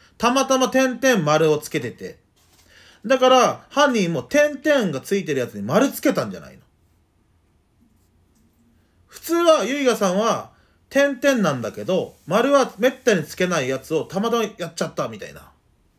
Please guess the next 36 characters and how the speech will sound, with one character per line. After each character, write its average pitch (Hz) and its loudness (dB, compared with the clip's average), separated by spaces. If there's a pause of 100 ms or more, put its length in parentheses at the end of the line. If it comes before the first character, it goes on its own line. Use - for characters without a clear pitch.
(1600)
違 208 2 (120)
う 165 0
か？ 143 -4
そ 175 2
れ 165 6
言 185 0
い 175 -2
過 185 -2
ぎ 165 -2
か？ 185 0 (1700)
参 277 2
照 285 4
カ 269 4
ー - 6
ド 214 4
に 170 0
言 202 2
い - 0
よ 233 8
う 226 6
じ 220 4
ゃ 214 4
な 226 4
い 190 0
の、 135 -6
こ 110 -10
れ。 95 -12 (2500)
そ 214 6
れ 294 6
も 285 6
あ 269 8
り 311 4
得 330 2
る 254 0
よ 160 0
ね。 120 -8